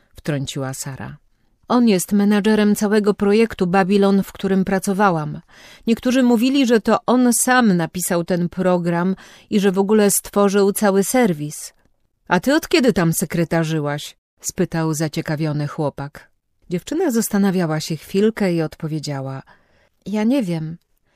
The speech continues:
Jak sięgnę pamięcią, zawsze tam byłam".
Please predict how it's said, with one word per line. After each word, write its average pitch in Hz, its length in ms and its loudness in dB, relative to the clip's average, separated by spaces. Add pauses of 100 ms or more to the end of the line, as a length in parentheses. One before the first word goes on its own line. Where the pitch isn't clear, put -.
(120)
Jak 220 180 -4
sięgnę 294 420 2
pamięcią, 269 640 2 (400)
zawsze 226 360 0
tam 170 260 0
byłam". 156 480 -6